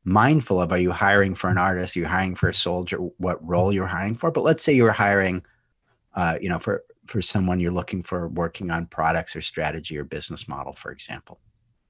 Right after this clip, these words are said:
Number one, there's sort of raw intelligence. Number two, there's curiosity. Uh, number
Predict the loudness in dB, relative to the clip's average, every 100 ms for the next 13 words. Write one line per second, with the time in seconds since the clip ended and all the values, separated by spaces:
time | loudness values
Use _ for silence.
0 | _ _ _ _ _ _ _ _ -8 -8
1 | _ -2 0 2 2 2 2 0 -4 -2
2 | -2 -2 -4 -8 -8 -6 0 0 0 0
3 | 2 0 -2 -6 -2 0 0 0 -2 -6
4 | -8 -10 _ _ _ _ _ _ _ _
5 | _ _ _ _ _ _ -4 -2 0 -2
6 | -2 -2 -4